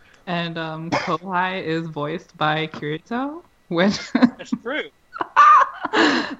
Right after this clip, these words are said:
Speaker 1: uh, which Kirito's take, well, I call him Kirito. I forgot what his actual name is, but <laughs>
Speaker 2: He'll
Speaker 1: <laughs>
Speaker 2: always be Kirito to you.
Speaker 1: Sure.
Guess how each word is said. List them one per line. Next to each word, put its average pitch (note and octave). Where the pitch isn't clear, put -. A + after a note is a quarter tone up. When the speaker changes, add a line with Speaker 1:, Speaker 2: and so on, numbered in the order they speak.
Speaker 1:
uh, F3+
which F3+
Kirito's B3+
take, F#3
well, D#3+
I E3+
call D#3+
him D#3
Kirito. C#3
I D#3+
forgot E3+
what D3
his D3+
actual C#3+
name B2+
is, G#2
but E3+
<laughs> -
Speaker 2:
He'll G#3+
Speaker 1:
<laughs> -
Speaker 2:
always E3
be E3
Kirito E3+
to E3
you. D3+
Speaker 1:
Sure. D3